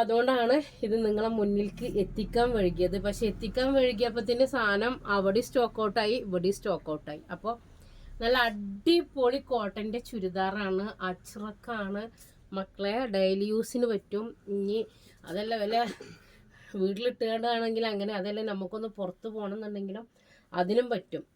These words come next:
അപ്പോൾ അതുകൊണ്ട് ഇക്കുറി നമ്മൾ ഇങ്ങനത്തെ ചുരിദാർ എടുത്തിട്ടുണ്ടായിരുന്നത്. അപ്പോൾ ഇതിൽ ഏതെങ്കിലും ചുരിദാറുകൾ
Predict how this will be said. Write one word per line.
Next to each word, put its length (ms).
അപ്പോൾ 200
അതുകൊണ്ട് 280
ഇക്കുറി 340
നമ്മൾ 180
ഇങ്ങനത്തെ 380
ചുരിദാർ 380
എടുത്തിട്ടുണ്ടായിരുന്നത്. 800
അപ്പോൾ 180
ഇതിൽ 120
ഏതെങ്കിലും 560
ചുരിദാറുകൾ 500